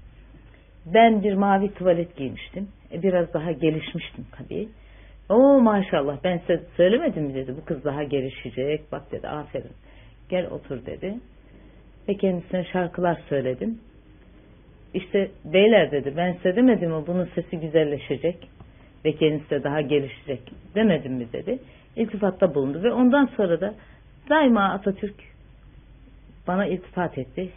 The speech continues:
Her İstanbul'a gelişinde beni aradı. Bilhassa Ankara'dan hareketli bazı zamanlar aradığı zaman zor bulunduğu için polis müdürü Atatürk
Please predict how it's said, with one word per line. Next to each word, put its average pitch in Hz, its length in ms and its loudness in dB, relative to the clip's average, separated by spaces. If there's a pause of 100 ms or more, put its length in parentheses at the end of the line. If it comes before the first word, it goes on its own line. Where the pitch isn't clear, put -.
Her 254 120 -4
İstanbul'a 185 520 -2
gelişinde 160 680 -2 (880)
beni 180 200 0
aradı. 143 440 -6 (1300)
Bilhassa 208 680 2 (580)
Ankara'dan 208 460 2
hareketli 208 600 2
bazı 196 480 4 (220)
zamanlar 156 500 0 (420)
aradığı 180 360 4
zaman 175 280 -2
zor 185 360 6 (520)
bulunduğu 156 400 -2
için 208 380 -6 (680)
polis 208 320 2
müdürü 151 260 -4
Atatürk 180 440 -6